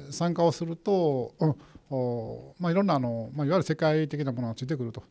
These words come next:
ということがございますので、まあ、それについては結構東京都も苦慮していると、そういうところがございます。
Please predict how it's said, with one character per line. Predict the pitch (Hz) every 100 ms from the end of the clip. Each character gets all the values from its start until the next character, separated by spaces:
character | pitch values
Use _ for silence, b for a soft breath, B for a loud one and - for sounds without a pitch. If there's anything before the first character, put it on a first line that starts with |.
| -
と |
い | 131
う |
こ |
と | 131
が | 120
ご | 117 131
ざ | 151
い |
ま | 147
す | -
の | 131
で、 | 107 117
ま | 131
あ、 | 135
そ | 202
れ |
に | 202
つ |
い | 196
て | 226
は | 180 120 240 240 B -
結 | 170
構 | 185
東 | 160 160
京 | 139
都 | 135 127
も | 139 151
苦 | 180
慮 | 151
し | -
て | 127
い |
る | 123
と、 | 117 113
そ | -
う | 165
い |
う |
と | 160
こ | 165
ろ |
が | 180
ご | 120
ざ | 120
い | 113
ま |
す。 | 107